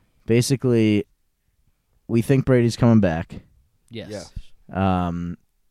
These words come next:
Speaker 1: the key, obviously, this offseason is getting weapons.
Speaker 3: Yes.
Speaker 1: Strengthening up the defense because it's
Speaker 2: Important.
Speaker 1: not as good as we thought it was.
Speaker 3: S-,
Speaker 2: Sharpen
Speaker 3: shout
Speaker 2: that
Speaker 3: out to
Speaker 2: blade.
Speaker 3: Stephon Gilmore getting
Speaker 1: Shout out to
Speaker 3: defensive player,
Speaker 1: Gilmore.
Speaker 3: defensive player of the year.
Speaker 1: He was the M V P of the team this year,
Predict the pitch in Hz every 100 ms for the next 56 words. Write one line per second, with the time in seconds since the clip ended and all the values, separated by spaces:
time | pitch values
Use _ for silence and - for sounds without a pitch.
0 | _ _ _ _ _ - 90 - 123 123
1 | 110 107 110 - 107 101 - 101 98 -
2 | 98 98 101 92 92 - _ _ 85 104
3 | 104 107 98 98 120 - _ _ _ _
4 | _ _ _ 78 76 - _ _ - 117
5 | 123 120 123 120 117 117 104 101 95 87
6 | 95 - 95 98 87 82 - - - 113
7 | 110 92 92 90 - 95 90 98 - 85
8 | 85 64 82 95 - - - - - -
9 | - 80 117 131 135 147 151 107 104 117
10 | 131 135 127 120 127 120 113 110 101 -
11 | 147 170 175 156 139 143 135 107 92 92
12 | _ - 113 101 113 120 123 123 120 120
13 | 120 127 117 101 - 147 151 135 143 135
14 | 120 123 120 104 - 101 92 87 - 82
15 | 87